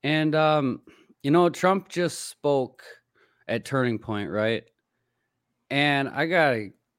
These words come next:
you know, I gotta give my, a hat, hat tip to Lisa May. She, she, un-, you know, went through some old stuff and brought in some new stuff, and it was just, it was really good, and I'd like to share it. Um,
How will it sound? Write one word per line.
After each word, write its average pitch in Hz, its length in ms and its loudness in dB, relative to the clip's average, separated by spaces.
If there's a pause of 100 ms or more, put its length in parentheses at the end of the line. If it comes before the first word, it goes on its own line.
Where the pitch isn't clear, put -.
(120)
you 139 160 -6
know, 107 60 -4
I 113 220 -6
gotta 101 300 -10
give 98 180 -10
my, 95 400 -6
a 98 120 -8
hat, 107 320 -2
hat 160 360 4
tip 127 240 0
to 120 100 -4
Lisa 110 400 -4
May. 104 300 -2
She, 120 400 -4 (760)
she, 123 320 -4
un-, 117 300 -4 (140)
you 113 160 -2
know, 104 200 -6 (760)
went 156 200 6
through 180 120 0
some 156 240 2
old 135 240 4
stuff 139 500 6
and 120 400 0
brought 120 260 2
in 117 160 -4
some 113 220 -4
new 120 160 2
stuff, 110 400 0
and 104 80 -6
it 117 160 0
was 113 160 -4
just, - 400 -8
it 120 60 -6
was 113 160 -6
really 156 240 0
good, 107 400 0 (480)
and 101 100 -2
I'd 107 160 0
like 104 200 -2
to 104 100 -16
share 104 420 0
it. - 260 -6 (160)
Um, 104 520 -2